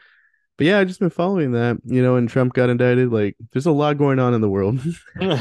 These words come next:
Speaker 1: And, uh, I hit you up. I was like, "We should record sometime this week." And then the week started, like, you know, the day started going by, and I was like, "All right, well, we gotta record."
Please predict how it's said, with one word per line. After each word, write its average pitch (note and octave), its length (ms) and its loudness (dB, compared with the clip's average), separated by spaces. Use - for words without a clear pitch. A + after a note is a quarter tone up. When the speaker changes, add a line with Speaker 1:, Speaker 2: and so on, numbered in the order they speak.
Speaker 1:
And, A2+ 480 0
uh, A2 480 2
I A2+ 140 2
hit C#3 240 2
you C#3+ 160 4
up. A#2+ 260 2
I G#2+ 120 -2
was A2 120 0
like, G2+ 160 0
"We G2 120 -4
should A2+ 160 -4
record A2+ 500 0
sometime A2 400 -2
this G#2 180 -4
week." G#2+ 360 0
And G2+ 120 -4
then G2+ 280 -4
the G2+ 100 -2
week G2+ 280 -4
started, G2 560 -2
like, F#2+ 200 -6
you F#2+ 480 -10
know, F#2 280 -6
the G#2 80 -2
day G2 220 0
started G2+ 220 0
going G2 200 0
by, G#2 220 0
and F#2 140 -4
I - 20 -6
was F#2 100 -6
like, F2 140 -6
"All C2 80 -10
right, G2 140 -6
well, F2+ 220 -8
we D#2+ 80 -12
gotta F#2 240 -6
record." E2+ 580 -4